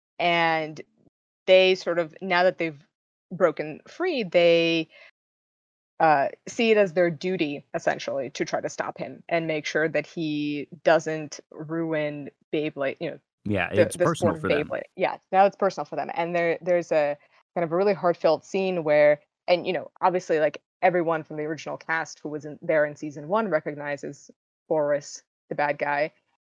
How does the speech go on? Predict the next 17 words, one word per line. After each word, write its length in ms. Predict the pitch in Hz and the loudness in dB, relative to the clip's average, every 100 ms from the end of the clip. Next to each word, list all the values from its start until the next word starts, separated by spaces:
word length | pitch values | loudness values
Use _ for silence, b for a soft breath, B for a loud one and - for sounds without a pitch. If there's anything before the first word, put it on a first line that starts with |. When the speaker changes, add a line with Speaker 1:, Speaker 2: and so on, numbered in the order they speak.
| _ - | _ -8
Speaker 2:
Okay, 320 | 156 151 143 | -4 -2 -2
so 80 | - | -2
Speaker 1:
Um, 40 | |
Speaker 2:
we're 60 | 110 | -2
not 260 | 117 135 | 0 -2
dealing 320 | 120 123 117 104 | -4 -4 -2 -2
with 180 | 98 - | -4 -4
Team 220 | 120 110 | 0 0
Rocket 300 | 95 92 92 | 0 -2 -4
levels 500 | 101 92 92 92 87 - | -2 -2 -4 -6 -8 -6
of, 340 | 101 90 87 | -4 -4 -4
um, 520 | 90 85 82 82 85 85 - | -4 -4 -6 -8 -12 -14 -12
you 120 | 90 | -8
know, 200 | 82 78 _ _ | -8 -10 _ _
costumes 800 | - 104 90 - 107 95 90 87 - _ _ - | -12 -8 -8 -6 -6 -4 -6 -10 -16 _ _ -12
and, 380 | 98 90 90 | -10 -8 -8
uh, 540 | 95 87 82 82 78 | -6 -8 -8 -10 -12